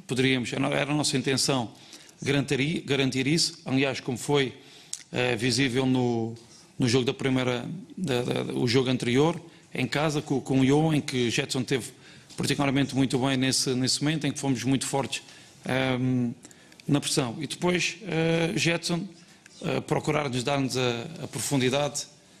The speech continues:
que, não tendo Rafa, tínhamos que ter essa, essa profundidade. E aí foi op-, optar entre colocar Jetson, ahm, atrás ou ao lado de um, neste, neste caso atrás, de um ponta de lança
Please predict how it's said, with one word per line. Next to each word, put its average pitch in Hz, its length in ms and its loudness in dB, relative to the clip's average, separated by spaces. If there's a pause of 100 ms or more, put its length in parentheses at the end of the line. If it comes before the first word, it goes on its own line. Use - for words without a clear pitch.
(320)
que, 131 460 2 (100)
não 135 220 4
tendo 143 260 0
Rafa, 147 460 -2 (160)
tínhamos 143 300 0
que - 40 -8
ter 135 160 2
essa, 123 500 0 (480)
essa 131 260 0
profundidade. 123 640 -2
E 147 100 -4
aí 180 380 2 (180)
foi 143 220 2
op-, 131 200 0
optar 131 560 -4
entre 127 280 -2
colocar 131 400 0
Jetson, 139 480 0 (580)
ahm, 123 960 -2
atrás 143 580 -2
ou 131 80 -2
ao 123 200 4
lado 135 340 0
de 123 160 -2
um, 113 320 2 (180)
neste, 147 220 0
neste 151 340 2
caso 135 220 0
atrás, 135 420 -4 (160)
de 143 120 2
um 143 40 2
ponta 151 240 2
de 151 80 6
lança 165 360 2